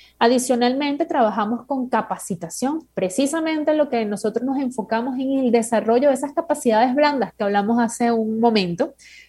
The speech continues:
Trabajando es con, eh, metodologías de aprendizaje acelerado o aprender haciendo. Y como estamos muy relacionados también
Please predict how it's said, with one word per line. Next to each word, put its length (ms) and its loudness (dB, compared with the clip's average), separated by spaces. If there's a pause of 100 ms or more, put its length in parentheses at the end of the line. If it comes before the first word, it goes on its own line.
Trabajando 840 2 (360)
es 520 2
con, 440 -2 (120)
eh, 540 -2
metodologías 760 4
de 80 0
aprendizaje 540 -4
acelerado 760 2
o 220 6
aprender 560 -4
haciendo. 480 -10 (800)
Y 140 -2
como 180 2
estamos 340 -2
muy 280 4
relacionados 720 0
también 460 -2